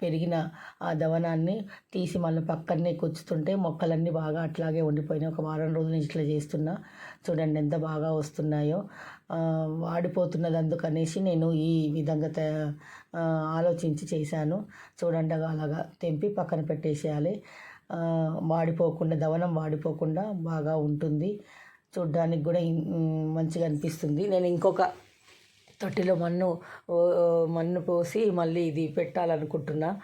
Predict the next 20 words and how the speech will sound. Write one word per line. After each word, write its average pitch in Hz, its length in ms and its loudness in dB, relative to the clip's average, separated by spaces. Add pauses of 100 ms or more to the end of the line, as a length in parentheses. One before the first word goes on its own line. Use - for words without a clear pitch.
(400)
ఇక్కడ 175 180 0
ప-, 170 240 2
ఈ 165 200 0
తొ-, 165 500 -2
తొట్టి 175 240 0
అంతా 160 240 0
నిండిపోయింది. 156 880 -2 (1900)
వేరే, 180 480 4
వేరే 170 320 2
కుండీలోకి 165 560 0
మారుస్తాను. 160 800 0 (540)
అగో 165 160 -2
ఎంత, 165 280 0
ఆ, 160 640 0 (100)
కింది 190 220 0
నుంచి 185 240 0
అంతా 165 260 2
వే-, 160 340 2
పెరిగి 175 640 -2 (340)
ఎండిపోతుందండి. 175 1000 -2